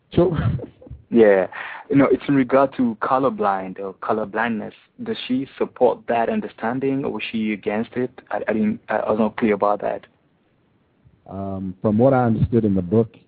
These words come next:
Speaker 1: and, well, I'll pitch, 'cause I read the book, so I, I, I have other information. From the people that are on the line, did,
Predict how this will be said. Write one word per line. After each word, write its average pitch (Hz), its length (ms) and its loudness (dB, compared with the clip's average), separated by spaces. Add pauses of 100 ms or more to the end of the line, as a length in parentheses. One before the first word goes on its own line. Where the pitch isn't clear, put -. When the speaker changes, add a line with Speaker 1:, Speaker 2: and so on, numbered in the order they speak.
Speaker 1:
and, 90 360 -4
well, 214 140 4
I'll 220 100 4
pitch, - 200 2 (120)
'cause 110 120 0
I 123 80 4
read 104 180 2
the 80 80 -8
book, 87 280 -2
so 85 100 -2
I, 92 240 0
I, 90 280 -4 (680)
I 131 80 4
have 123 160 4
other 123 180 4
information. 95 580 -2
From 110 140 4
the 107 60 4
people 165 320 0
that 110 160 -4
are 98 120 -4
on 104 480 -2
the 92 120 -6
line, 117 580 -4 (140)
did, 101 340 0